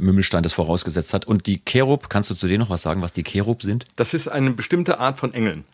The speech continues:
Speaker 2: Also,
Speaker 1: Hm.
Speaker 2: wenn man
Speaker 1: Mhm.
Speaker 2: denkt, ähm, ein Cherubim, äh, es gibt, äh, verschiedene Hierarchien von Engeln.
Speaker 1: Ja.
Speaker 2: Ähm, und, äh, das gipfelte dann irgendwann in der, ähm, weil der mittelalterliche Mensch ja auch ein, oder der frühmittelalterliche, äh, Mensch,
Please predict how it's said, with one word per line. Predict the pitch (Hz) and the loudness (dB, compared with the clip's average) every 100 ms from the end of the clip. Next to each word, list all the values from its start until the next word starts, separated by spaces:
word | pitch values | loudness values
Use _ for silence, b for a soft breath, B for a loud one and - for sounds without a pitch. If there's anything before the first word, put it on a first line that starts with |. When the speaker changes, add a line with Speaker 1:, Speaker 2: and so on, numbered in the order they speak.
| _ | _
Speaker 2:
Also, | 127 127 110 - | 2 4 4 2
Speaker 1:
Hm. | 87 82 71 | 0 0 0
Speaker 2:
wenn | 69 120 | 2 4
man | 113 | 4
Speaker 1:
Mhm. | 101 | 6
Speaker 2:
denkt, | 131 143 - - | 4 4 -2 0
ähm, | 107 101 98 95 92 | 4 4 4 0 -4
ein | 98 98 | -8 -4
Cherubim, | 127 123 113 120 117 113 | -2 -2 0 2 2 0
äh, | 76 95 95 | -2 0 0
es | 92 - | 0 -6
gibt, | 104 - - 101 | -12 -12 -12 -8
äh, | 82 95 | -8 -6
verschiedene | 113 - 156 139 127 | -6 -4 -4 2 2
Hierarchien | 101 127 107 - 156 170 170 | 4 2 0 -4 -4 -2 -2
von | - 135 | -4 -6
Engeln. | 139 160 156 B B | -6 -8 -10 B B
Speaker 1:
Ja. | - 117 113 | 2 4 6
Speaker 2:
Ähm, | 113 113 113 107 _ _ _ _ - | 6 4 2 -2 _ _ _ _ 0
und, | 110 107 107 101 - | 4 6 4 0 -4
äh, | 90 101 98 95 | 0 4 4 2
das | - 107 - | 0 -2 0
gipfelte | 139 139 135 123 | -4 -2 -2 2
dann | 113 117 | 2 2
irgendwann | 113 120 110 110 104 | 0 0 0 0 0
in | 104 110 | 0 -2
der, | 107 104 98 95 90 _ - | 2 4 4 0 -4 _ -8
ähm, | 87 87 90 87 87 92 | -4 -2 -4 -6 -8 -4
weil | 95 101 | 0 4
der | 110 | 4
mittelalterliche | 135 151 120 113 101 | 4 4 4 2 2
Mensch | 110 127 117 | 2 2 4
ja | 98 95 - | 4 4 0
auch | 92 - | -4 -8
ein, | - 107 98 98 | -8 -4 -4 -6
oder | - 95 82 | -12 -10 -10
der | 82 73 | -8 -12
frühmittelalterliche, | - - 139 165 101 71 87 78 - - - | -4 2 4 4 2 -6 -8 -10 -10 -12 -12
äh, | 87 85 | -10 -8
Mensch, | 90 104 127 | -4 -6 -6